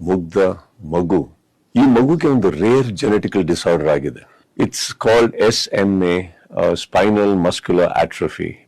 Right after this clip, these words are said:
ಬಹಳ, ಬಹಳ ರೇರ್ ಜೆನೆಟಿಕಲ್ ಡಿಸಾರ್ಡರ್ ಇದು. ಇದಕ್ಕೆ ಒಂದು, ಆ, ಔಷಧಿ ಇದೆ, ಇದಕ್ಕೆ ಒಂದು ಗುಣ ಆಗುವಂತ ಎಲ್ಲ ಸಾಧ್ಯತೆ ಇದೆ. ಆದ್ರೆ ಆ ಒಂದು ಮೆಡಿಕಲ್ ಟ್ರೀಟ್ಮೆಂಟಿಗೆ ಬೇಕಾದಂತ ಒಂದು ಮೊತ್ತ,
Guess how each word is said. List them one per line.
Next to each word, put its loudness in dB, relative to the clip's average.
ಬಹಳ, 4
ಬಹಳ 4
ರೇರ್ 2
ಜೆನೆಟಿಕಲ್ -2
ಡಿಸಾರ್ಡರ್ -2
ಇದು. -12
ಇದಕ್ಕೆ -2
ಒಂದು, 2
ಆ, 2
ಔಷಧಿ 2
ಇದೆ, 0
ಇದಕ್ಕೆ -2
ಒಂದು 0
ಗುಣ 0
ಆಗುವಂತ 2
ಎಲ್ಲ 2
ಸಾಧ್ಯತೆ 0
ಇದೆ. 0
ಆದ್ರೆ 0
ಆ -2
ಒಂದು 0
ಮೆಡಿಕಲ್ 0
ಟ್ರೀಟ್ಮೆಂಟಿಗೆ -2
ಬೇಕಾದಂತ 0
ಒಂದು 0
ಮೊತ್ತ, -4